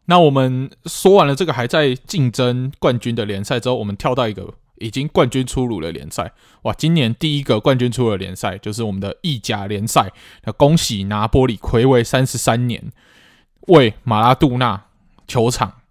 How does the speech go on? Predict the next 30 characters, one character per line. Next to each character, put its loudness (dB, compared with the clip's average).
拿 -6
下 0
了 -6
一 -8
座 -6
暌 0
违 2
已 -4
久 -4
的 -14
意 -6
甲 -6
冠 0
军， -6
这 2
也 2
是 0
他 0
们 -2
的 -4
队 0
史 -8
第 -2
三 0
座 0
的 -2
意 -6
甲 -10
冠 -4
军。 -18